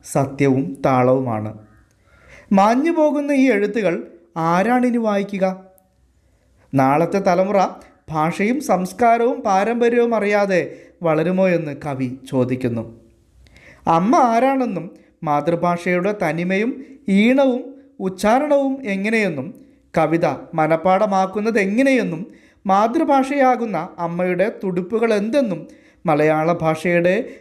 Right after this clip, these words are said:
പിറവി എങ്ങനെയെന്നും വരും തലമുറ ചോദിക്കുമോ എന്ന് കവി ആകുലപ്പെടുന്നു. അമ്മയും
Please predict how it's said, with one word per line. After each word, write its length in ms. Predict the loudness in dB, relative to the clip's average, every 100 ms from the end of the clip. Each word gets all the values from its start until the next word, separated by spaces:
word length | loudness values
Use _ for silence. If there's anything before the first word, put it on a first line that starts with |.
| -6
പിറവി 440 | 0 2 4 2 2 0
എങ്ങനെയെന്നും 540 | 0 0 0 -2 -4 -10 -18 -14 -2
വരും 260 | 0 2 0 2
തലമുറ 300 | 2 2 2 2
ചോദിക്കുമോ 520 | -2 -2 -2 -2 0 0
എന്ന് 140 | 0 -2
കവി 240 | -2 0 -2 -4 -14 -6 0
ആകുലപ്പെടുന്നു. 640 | 2 2 0 0 -2 -2 -10 -16 _ _ _ _ _ _ _ -20 -20 -20 -2 -2
അമ്മയും 340 | 2 2 2